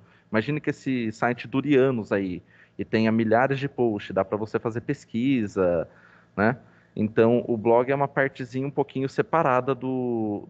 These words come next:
daquele site que eu construí, tá? É, inclusive, quando eu falei das opções de usuário, né? Eu vou até voltar lá pros usuários. Eu vou dar um ok aqui que eu não quero salvar nada.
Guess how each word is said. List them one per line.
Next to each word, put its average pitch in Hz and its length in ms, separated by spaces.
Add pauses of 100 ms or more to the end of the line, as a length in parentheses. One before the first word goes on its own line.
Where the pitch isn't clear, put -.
(140)
daquele - 380
site 120 280
que 143 60
eu 127 60
construí, 131 560 (960)
tá? 95 280 (880)
É, 98 420
inclusive, 120 640
quando 131 240
eu 135 40
falei 113 300
das 107 180
opções 110 380
de - 80
usuário, 123 640
né? 123 220
Eu 101 100
vou 98 100
até 117 180
voltar 110 340
lá 95 120
pros 98 300
usuários. - 500 (500)
Eu - 40
vou 95 80
dar 107 100
um 107 80
ok 104 300
aqui 110 160
que - 100
eu 117 60
não 110 60
quero 113 200
salvar 123 380
nada. 87 360